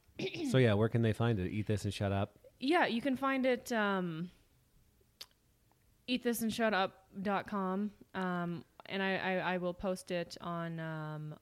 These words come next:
Speaker 1: on Twitter, and, uh, so at Julia Comedy on Twitter, and I'll post it on my Facebook page, my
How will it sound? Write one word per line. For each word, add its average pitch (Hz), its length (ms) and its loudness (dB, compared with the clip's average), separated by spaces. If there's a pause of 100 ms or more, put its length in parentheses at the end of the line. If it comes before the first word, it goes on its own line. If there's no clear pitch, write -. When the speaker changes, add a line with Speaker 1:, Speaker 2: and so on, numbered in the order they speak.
Speaker 1:
on 156 240 -8
Twitter, 294 540 0 (120)
and, 180 380 -4
uh, - 600 -12
so 190 140 -8
at 185 220 -6
Julia 185 260 -4
Comedy 190 380 -6
on 175 140 -6
Twitter, 202 400 -4
and 180 280 -6
I'll 165 140 -6
post 180 320 -8
it 175 220 -8 (580)
on 190 160 -2
my 190 100 -2 (140)
Facebook 381 380 -2 (160)
page, 180 500 -4
my 196 140 -6